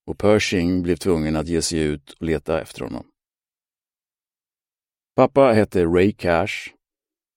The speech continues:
Han gifte sig med min mor Carrie Rivers den artonde augusti nittonhundratjugo. Jag var deras fjärde barn. Pappa hade många tillgångar, men pengar hörde inte till en av dem.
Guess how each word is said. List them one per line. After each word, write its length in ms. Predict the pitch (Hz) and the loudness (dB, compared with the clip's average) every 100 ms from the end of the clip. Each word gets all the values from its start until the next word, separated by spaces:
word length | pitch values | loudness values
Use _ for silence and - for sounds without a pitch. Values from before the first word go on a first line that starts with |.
| _ _ | _ _
Han 160 | 110 127 | 2 4
gifte 280 | 120 - | 4 0
sig 240 | 90 95 95 | -2 0 0
med 160 | 90 | 0
min 160 | 85 82 | 0 -2
mor 260 | 82 87 95 | 0 -2 -4
Carrie 480 | - 98 90 90 | -2 0 2 2
Rivers 680 | 85 90 95 113 127 - - _ _ | 0 0 2 0 -2 -8 -18 _ _
den 140 | 87 98 | -4 0
artonde 500 | 107 87 - 98 104 | 0 -2 -4 0 0
augusti 420 | 95 78 - 87 | 0 -2 -2 -2
nittonhundratjugo. 960 | 90 - 82 71 71 - 80 65 69 - _ _ _ _ _ _ _ _ _ _ | -2 -4 -4 -4 -4 -6 -6 -6 -10 -12 _ _ _ _ _ _ _ _ _ _
Jag 380 | 85 92 107 | 0 4 4
var 100 | 101 | 4
deras 380 | 92 85 76 - | 2 2 0 -4
fjärde 400 | - 95 71 69 | -4 -2 0 -2
barn. 280 | 71 60 - - _ _ _ _ _ _ _ _ _ _ _ _ _ _ | -6 -10 -12 -20 _ _ _ _ _ _ _ _ _ _ _ _ _ _
Pappa 280 | - 120 127 | 0 2 4
hade 180 | 127 117 | 4 4
många 320 | 113 110 104 | 4 4 0
tillgångar, 720 | 98 120 90 80 78 85 95 - _ _ _ _ _ _ - | 2 0 2 0 -2 -4 -6 -10 _ _ _ _ _ _ -4
men 160 | - | -2
pengar 480 | 123 123 127 110 104 | 2 4 4 4 2
hörde 240 | 98 98 98 | 0 0 0
inte 340 | 95 71 - | -2 -4 -10
till 220 | 71 71 | -10 -8
en 220 | 65 76 78 | -6 -4 -6
av 100 | - | -8
dem. 260 | 69 - | -12 -14